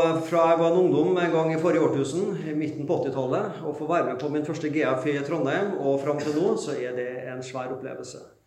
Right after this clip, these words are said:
Så vi bestemte oss tidlig, vi reiser alle åtte, det vil si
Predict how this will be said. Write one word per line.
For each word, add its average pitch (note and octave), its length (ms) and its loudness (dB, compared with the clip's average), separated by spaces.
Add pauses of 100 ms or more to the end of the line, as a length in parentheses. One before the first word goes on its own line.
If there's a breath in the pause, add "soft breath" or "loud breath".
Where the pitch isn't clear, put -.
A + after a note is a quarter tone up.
(340 soft breath)
Så - 80 -12
vi D3 80 2
bestemte E3 320 2
oss E3 80 0
tidlig, E3 400 4
vi D3 160 6
reiser D3 480 0
alle C3+ 360 0 (200)
åtte, F3 280 -2 (200)
det C#3 160 -2
vil D3 80 -2
si C#3+ 200 -8